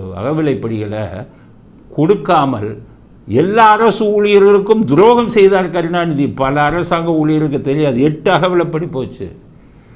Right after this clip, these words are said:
மத்திய அரசுக்கு இணையாக ஊழிய-, ஊதியம் வேணும்னாரு. எம் ஜி ஆர் வந்து தான் கொடுத்தாரு. ஆனா எம் ஜி ஆருக்கு ஓட்டு போட மாட்டான் அரசு ஊழியர். நம்பிக்கை துரோகம். இந்த இதெல்லாம் வரும், பே கமிஷன்னு வரும், சம்பளக்குழு. எம் ஜி ஆர் இருக்கும்போது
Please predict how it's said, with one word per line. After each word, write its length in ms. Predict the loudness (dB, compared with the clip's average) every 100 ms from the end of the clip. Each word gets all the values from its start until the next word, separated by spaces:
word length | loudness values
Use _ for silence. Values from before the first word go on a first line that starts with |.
| -20 -20 -6
மத்திய 400 | -2 0 4 4
அரசுக்கு 400 | 4 0 -4 -2 0
இணையாக 500 | 0 0 2 2 4
ஊழிய-, 440 | 4 4 2 2 2
ஊதியம் 380 | 2 2 2 2
வேணும்னாரு. 760 | 0 0 0 0 0 -2 -6 -6
எம் 240 | -2 0
ஜி 120 | 2
ஆர் 120 | 2
வந்து 180 | 0 -2
தான் 220 | 0 -2
கொடுத்தாரு. 460 | -4 -6 -6 -6 -6 -8 -10 -12
ஆனா 160 | -2 2
எம் 180 | 2 4
ஜி 100 | 2
ஆருக்கு 220 | 2 2
ஓட்டு 120 | 0
போட 160 | 0 -4
மாட்டான் 460 | -4 -6 -8 -8
அரசு 340 | -10 -10 -10 -8
ஊழியர். 400 | -8 -10 -10 -14 -18 -20 -20 -20 -20 -20 -10
நம்பிக்கை 480 | -4 -2 -2 -2 -4
துரோகம். 520 | -4 -4 -4 -8 -12 -18 -20 -20 -20 -20 -20 _ _ -20 -20 -20 _ -14
இந்த 220 | -6 -2 -2
இதெல்லாம் 440 | 0 0 -2 -2 -2
வரும், 340 | -2 -2 -4
பே 140 | -4 -4
கமிஷன்னு 580 | -4 -4 -6 -6 -6 -6
வரும், 280 | -6 -6 -8
சம்பளக்குழு. 680 | -8 -6 -6 -4 -6 -6 -4
எம் 140 | -4
ஜி 120 | -2 -2
ஆர் 100 | -2
இருக்கும்போது 540 | -4 -6 -4 -4